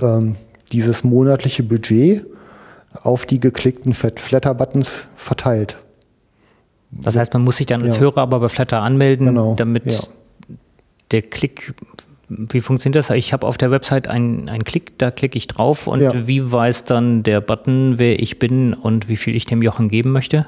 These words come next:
Speaker 1: Ja, man ist halt bei Flatter eingeloggt und wenn ich auf den Button klicke, dann ordnet halt, ähm, Flatter die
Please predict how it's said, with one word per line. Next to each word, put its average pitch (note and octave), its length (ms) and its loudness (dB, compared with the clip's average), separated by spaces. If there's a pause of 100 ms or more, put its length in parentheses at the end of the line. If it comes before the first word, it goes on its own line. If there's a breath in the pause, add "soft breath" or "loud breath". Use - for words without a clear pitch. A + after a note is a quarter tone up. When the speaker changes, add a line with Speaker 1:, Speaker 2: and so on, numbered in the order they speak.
(120)
Speaker 1:
Ja, C3+ 120 2
man C#3 180 2
ist C#3 140 -2
halt D3 160 0
bei B2+ 120 2
Flatter C3+ 380 0
eingeloggt G#3 720 0
und C3+ 300 -2
wenn C#3+ 120 2
ich C3+ 80 0
auf - 160 -4
den B2 160 0
Button C3 260 0
klicke, E3+ 420 2
dann C3+ 220 2
ordnet C3 680 0
halt, B2+ 480 2
ähm, A#2+ 480 0
Flatter C3 500 2
die A2+ 340 -2